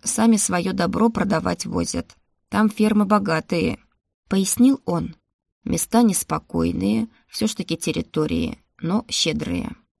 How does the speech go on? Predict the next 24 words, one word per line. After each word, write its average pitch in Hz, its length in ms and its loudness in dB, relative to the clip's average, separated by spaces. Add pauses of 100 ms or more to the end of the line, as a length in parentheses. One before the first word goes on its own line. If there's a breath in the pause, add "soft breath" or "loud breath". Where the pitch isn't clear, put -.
(680)
«Вот 220 400 -2
почему 254 420 4
ты 214 120 -2
решил 190 340 -2
фермером 202 640 0
представиться», - 880 -8 (520 soft breath)
протянула 214 520 0
девушка. 175 640 -4 (720)
«Но 220 340 6
я 233 300 4
думала, 247 420 6
по 226 280 0
эту 240 260 2
сторону 226 440 2
реки 208 600 0 (180 soft breath)
территорий 226 560 2
нет». 240 420 0 (640)
«Есть», - 560 -6 (520)
обнадёжил 196 640 0
Генри. 170 520 -4 (440)
«А 165 60 -6
ещё 170 300 -2
как - 260 -6
есть». - 460 -10